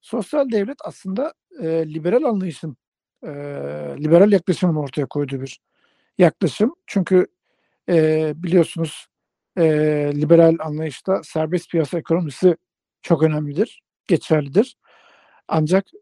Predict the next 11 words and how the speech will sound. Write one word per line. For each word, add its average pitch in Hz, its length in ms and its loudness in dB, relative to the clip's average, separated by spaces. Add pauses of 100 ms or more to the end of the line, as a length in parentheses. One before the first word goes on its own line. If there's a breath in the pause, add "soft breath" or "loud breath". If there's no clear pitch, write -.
e, 147 500 0
bakılıyor 165 440 4
ki, 165 80 -4
zamanla 165 380 0
görülüyor 170 480 0
ki 185 220 -6
bu 175 260 -2
serbest 165 500 -4
piyasa 175 300 -2
ekonomisi, 165 680 -4 (800)
e, 170 80 0